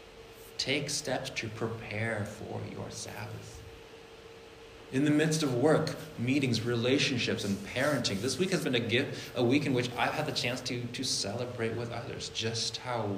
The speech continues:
wonderful Sabbath has been. I've been writing this in my journal. "God, thank you for Sabbath. It is spilling over into my week, and it's awesome.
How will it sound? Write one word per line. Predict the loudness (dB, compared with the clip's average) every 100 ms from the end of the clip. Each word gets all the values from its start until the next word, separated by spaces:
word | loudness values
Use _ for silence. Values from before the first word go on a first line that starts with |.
| -4
wonderful | -6 -4 -4 -6 -6 -8 -10 -14 -14
Sabbath | -12 -10 -10 -12
has | -12
been. | -10 -10 -10 -14 -16 -18 -18 -18 -18 -18 -14 4
I've | 6 8
been | 8
writing | 12 12 12 8
this | 8 6 4
in | 2 2
my | 4 4
journal. | 2 -2 -4 -8 -12 -16 -16 -8 6
"God, | 8 10 6 0 -8 -12
thank | -2 6 6 6 2
you | 0 -2
for | -6 -4
Sabbath. | 4 8 8 6 -2 -8 6
It | 8 8
is | 4 4
spilling | 2 4 6 8 8
over | 8 6
into | 6 4 2
my | 2 2
week, | 2 2 0 -10 -14 -16 -18 -2
and | 0
it's | 2
awesome. | 2 2 0